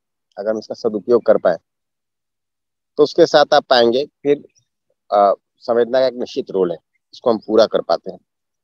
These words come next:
तो क्या role है? तो एक तो, अगर हम शरीर को देखें तो एक तो communication के लिए, आपस में संवाद करने के लिए, दूसरा शेष प्रकृति पे श्रम करने के लिए जिससे हम आवश्यक सुविधा का उत्पादन कर पाए,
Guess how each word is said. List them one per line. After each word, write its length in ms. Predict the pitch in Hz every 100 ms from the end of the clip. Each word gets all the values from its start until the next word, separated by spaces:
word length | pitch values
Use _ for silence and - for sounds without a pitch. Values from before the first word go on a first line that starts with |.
| _ _ _ _ _ -
तो 40 |
क्या 220 | - 156 165
role 240 | 170 156
है? 80 | 170 - _ _
तो 100 | - -
एक 200 | 139 147 -
तो, 320 | 151 151 - _ _ _ _ _ _ _ _ _ _ _ _ _ _ _ _ -
अगर 320 | 98 92 107
हम 80 | 107
शरीर 320 | - 117 123
को 120 | 123
देखें 240 | 107 - 117 _ _ _ _ _ -
तो 60 | 117
एक 120 | 113
तो 300 | 131 123 123 - -
communication 600 | 113 117 107 117 - 127
के 100 | 127
लिए, 120 | 123
आपस 300 | 123 110 113
में 60 | 110
संवाद 400 | - 104 107 110 -
करने 200 | 110 107
के 120 | 110
लिए, 140 | 110 - _ _ _ _ _
दूसरा 320 | 123 135 147 151 127 -
शेष 300 | - 139 135
प्रकृति 400 | - 127 110 135
पे 140 | 135 131
श्रम 320 | - 127 131
करने 300 | 131 123 127
के 100 | 131
लिए 140 | 135
जिससे 280 | 135 117 -
हम 120 | 117
आवश्यक 360 | 110 110 - -
सुविधा 280 | - 117 123
का 120 | 123
उत्पादन 380 | 110 113 107 120
कर 140 | 120
पाए, 220 | - 113